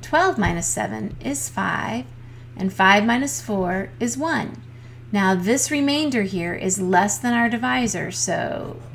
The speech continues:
it will work as our remainder, and we'll add up our quotient column.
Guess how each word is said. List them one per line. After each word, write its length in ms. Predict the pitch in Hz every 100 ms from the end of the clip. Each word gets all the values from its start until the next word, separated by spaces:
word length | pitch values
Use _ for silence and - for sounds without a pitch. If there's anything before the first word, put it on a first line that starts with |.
| -
it 180 | 196
will 200 | - 196
work 360 | 185 196 240 247
as 120 | 262
our 180 | 254 254
remainder, 720 | 262 254 277 262 185 170 196 - - - - - -
and 180 | 196
we'll 180 | 196 175 170
add 240 | 185 226
up 260 | 247 247 -
our 160 | 233 226
quotient 500 | - 233 233 196 -
column. 460 | - - - -